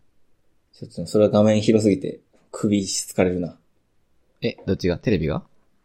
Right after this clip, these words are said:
Speaker 1: テレビ。
Speaker 2: あ、え、ごめん。普段どうやってやってんの？
Speaker 1: 普段は二十七インチの仕事で使う、あの、サブ、サブモニターでやってる。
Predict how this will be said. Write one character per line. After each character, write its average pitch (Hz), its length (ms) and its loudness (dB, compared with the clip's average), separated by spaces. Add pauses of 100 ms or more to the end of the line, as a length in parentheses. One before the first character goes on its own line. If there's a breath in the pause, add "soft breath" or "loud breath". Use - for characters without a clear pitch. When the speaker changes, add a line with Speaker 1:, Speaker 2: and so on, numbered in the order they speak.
(580)
Speaker 1:
テ 101 100 2
レ 87 60 0
ビ。 76 220 -8 (640)
Speaker 2:
あ、 - 140 -6 (540)
え、 165 120 -8 (100)
ご 110 100 0
め 104 40 2
ん。 - 120 -12
普 - 140 -14
段 135 160 -2
ど 80 60 0
う 80 40 0
や - 20 -2
っ - 20 -14
て - 80 -10
や - 20 -20
っ - 40 -20
て - 60 -10
ん - 20 -8
の？ 98 80 -10 (920)
Speaker 1:
普 - 160 -10
段 104 280 -2
は 67 320 -8
二 113 180 2
十 98 140 -2
七 95 240 0
イ 95 80 -2
ン - 20 -6
チ - 100 -12
の - 60 -8
仕 - 140 0
事 107 240 4
で 104 100 4
使 - 260 0
う、 90 300 0 (500 loud breath)
あ 87 60 -12
の、 80 160 -10
サ 101 160 2
ブ、 95 220 2
サ - 160 6
ブ 101 100 2
モ 104 140 6
ニ 90 80 0
タ 80 80 2
ー - 20 -8
で - 80 -8
や - 60 -14
っ - 20 -20
て - 100 -20
る。 - 60 -20